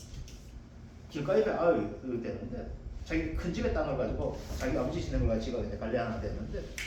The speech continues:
그 축사도 하면서 사과밭도 크게 한 친구인데 아, 그냥 돌아가길래 아이고, 그래, 아이고, 뭐 젊은 친구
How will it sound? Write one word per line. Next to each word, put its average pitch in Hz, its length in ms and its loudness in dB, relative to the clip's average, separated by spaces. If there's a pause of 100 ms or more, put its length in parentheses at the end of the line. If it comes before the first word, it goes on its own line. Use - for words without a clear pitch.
(340)
그 127 140 -2
축사도 160 400 -2
하면서 110 420 -2 (220)
사과밭도 160 460 0
크게 160 180 -4
한 131 120 0
친구인데 - 440 -6 (1800)
아, 202 480 0
그냥 156 180 2
돌아가길래 135 680 0
아이고, 131 280 0
그래, 131 160 -2 (100)
아이고, 160 220 -6
뭐 117 160 -4
젊은 185 280 -2
친구 123 360 -2